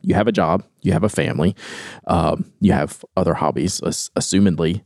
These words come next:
That's a lot. Like, what, that's a, that's a great commitment to, uh, to putting out these videos. And just as a community member who enjoys this content, thank you for doing that. That's a, that's a lot of work. It's no joke.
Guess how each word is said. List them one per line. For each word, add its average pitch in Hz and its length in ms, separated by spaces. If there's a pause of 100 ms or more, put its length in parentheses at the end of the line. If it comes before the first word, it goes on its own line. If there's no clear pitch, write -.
That's - 260
a 120 80
lot. 98 320
Like, 90 160
what, 95 220
that's 107 200
a, 127 140
that's 95 380
a 131 40
great 104 340
commitment 92 560
to, 92 340
uh, 85 320 (640)
to 98 480 (220)
putting 107 280
out 92 240
these 92 200
videos. 95 460
And 87 120
just 92 280
as 90 220
a 87 240 (100)
community 98 460
member 92 380
who 90 160
enjoys 92 540
this - 140
content, 90 480
thank 110 220
you 73 180
for 85 160
doing 101 320
that. 57 200
That's - 220
a, 98 200
that's 117 160
a 151 40
lot 139 200
of 123 80
work. 110 280
It's 104 180
no 131 140
joke. 113 320